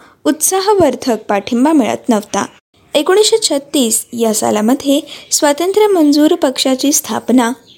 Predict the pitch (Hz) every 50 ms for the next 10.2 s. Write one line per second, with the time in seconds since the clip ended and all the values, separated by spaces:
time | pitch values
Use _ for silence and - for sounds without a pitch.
0 | - - 214 214 208 202 202 208 247 320 330 285 277 294 320 - _ _ _ _
1 | _ 320 285 277 269 - - 370 381 339 294 285 285 285 - 302 294 285 269 233
2 | 220 226 247 254 247 - 233 226 226 208 196 185 196 220 214 - 302 269 220 202
3 | 202 196 196 196 - 190 190 - - 254 285 320 - 285 269 302 - - - -
4 | - 277 262 247 269 254 262 311 339 349 330 311 320 320 330 330 320 320 330 320
5 | 302 302 247 277 285 285 226 190 180 - - - 233 233 233 208 - - 185 -
6 | - - - - - - 226 214 - - 214 208 202 196 214 208 208 208 208 -
7 | 220 214 - 285 294 302 359 349 330 302 311 311 - - - 269 262 262 262 339
8 | 349 311 - 285 277 285 285 - 339 339 285 254 220 214 - 202 214 214 202 -
9 | - - - - - _ _ _ _ _ _ 269 233 233 220 220 - - 214 247
10 | 311 285 285 302